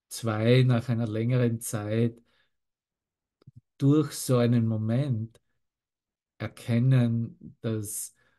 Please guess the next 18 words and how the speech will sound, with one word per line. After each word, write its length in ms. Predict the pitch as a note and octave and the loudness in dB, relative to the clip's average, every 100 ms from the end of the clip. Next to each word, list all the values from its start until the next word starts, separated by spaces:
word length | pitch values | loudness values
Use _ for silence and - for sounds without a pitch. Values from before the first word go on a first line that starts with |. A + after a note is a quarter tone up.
| _ - | _ -4
und, 200 | A#2 A#2 | -2 4
und 220 | C#3+ B2+ | 6 6
sich 220 | D3 C3 | 6 6
auch 200 | B2 B2 | 6 6
ein 160 | B2 A2+ | 4 4
neues 300 | A2+ B2+ B2+ | 6 4 4
Versprechen 640 | A#2+ - A#2+ B2+ B2+ B2+ | -2 -2 0 2 2 2
abgeben, 720 | A2+ - - A#2 A2+ A#2+ A#2+ | 0 -2 -2 0 2 0 -2
ne? 160 | A2 A#2 | -2 -2
Das 320 | A2+ - - _ - | -4 -6 -14 _ -8
machen 300 | A2 G#2+ B2+ | -4 0 0
sie 160 | B2 A#2 | 4 4
hier 140 | B2 | 4
in 80 | A#2+ | 4
Amerika 580 | A2 G#2+ A#2 A#2 A#2+ A2+ | 0 0 -2 -2 -2 -4
sowieso 560 | - A#2+ B2 A#2+ A#2 | -2 -2 -2 -2 -2
regelmäßig, 720 | A2 A2 A2+ A2 G#2+ - A#2 G#2 | 0 -2 -2 -2 -4 -6 -8 -6
ne? 220 | G#2+ | -6